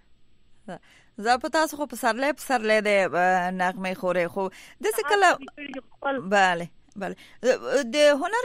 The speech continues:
Speaker 1: ډګر کې داسې کومې ستونزې سره تر اوسه پورې یو مشکل سره مخ شوي چې مقاومت یې درته سخت دي؟
Speaker 2: ولې نه، ولې نه، دغه یو مشکل د تر اوسه پورې هم د،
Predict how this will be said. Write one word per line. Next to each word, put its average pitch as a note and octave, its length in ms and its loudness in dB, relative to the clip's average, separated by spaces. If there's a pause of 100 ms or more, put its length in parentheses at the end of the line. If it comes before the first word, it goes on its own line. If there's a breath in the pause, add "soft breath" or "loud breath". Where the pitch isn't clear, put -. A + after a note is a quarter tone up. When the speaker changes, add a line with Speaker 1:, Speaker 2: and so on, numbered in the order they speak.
Speaker 1:
ډګر G4 300 0
کې E4+ 80 -4
داسې D4+ 220 -10
کومې C#4+ 200 -6
ستونزې F4+ 320 -8
سره C4 240 0
تر C4+ 140 -4
اوسه D4 220 -2
پورې A#3+ 200 2
یو A3+ 140 2
مشکل A#3 320 -6
سره A#3 240 2
مخ G#3+ 240 2
شوي D#4 500 -2
چې C4+ 360 -2 (260 soft breath)
مقاومت G#3+ 640 2
یې C4 40 -4
درته F#3+ 260 -2
سخت - 420 -8
دي؟ - 80 -20 (3250 soft breath)
Speaker 2:
ولې E4 400 0
نه، F#4 140 4
ولې F#4 300 -2
نه، F4+ 160 4
دغه D#4 300 4
یو E4+ 160 4
مشکل D#4+ 460 4
د E4 40 -12
تر - 140 -2
اوسه D#4 300 4 (100)
پورې E4+ 320 8
هم F#4 180 0
د، E4 120 0